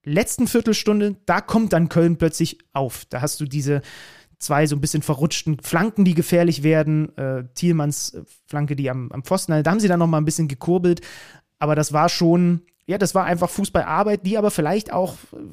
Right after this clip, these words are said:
der eine oder andere hat sich natürlich darüber lustig gemacht, nachdem man vorher das andere, die andere Komponente des Fußballs gesehen hat. Naja, aber da spielt halt der Sechzehnte gegen den Siebzehnten. Und wo soll dieser, wo soll das Selbstbewusstsein herkommen?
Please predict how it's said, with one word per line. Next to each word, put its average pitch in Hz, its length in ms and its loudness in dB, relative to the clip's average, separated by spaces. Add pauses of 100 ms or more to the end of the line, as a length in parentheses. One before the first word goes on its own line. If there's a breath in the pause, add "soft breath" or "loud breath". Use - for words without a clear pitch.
(200)
der 117 80 -8
eine 165 140 -2
oder 160 100 -2
andere 160 160 0
hat 160 80 0
sich 156 100 -4
natürlich 170 440 -2 (100)
darüber 156 260 -2
lustig 170 300 0
gemacht, 151 300 -2
nachdem 147 240 -2
man 143 140 -2
vorher 156 260 0
das 139 160 -4
andere, 147 440 0
die 135 140 -6
andere 160 300 0
Komponente 139 420 0
des 127 120 -4
Fußballs 143 360 -4
gesehen 143 240 -2
hat. 151 80 -2
Naja, 202 300 -2
aber 180 100 2
da 175 100 4
spielt 196 280 -4
halt 175 160 0
der 170 140 4
Sechzehnte 175 360 0
gegen 175 140 2
den 170 100 4
Siebzehnten. 175 520 2 (520 loud breath)
Und 165 320 0
wo 156 240 0
soll 170 160 4
dieser, 165 240 2
wo 165 80 0
soll 175 160 2
das 160 140 0
Selbstbewusstsein 165 520 0
herkommen? 143 380 -2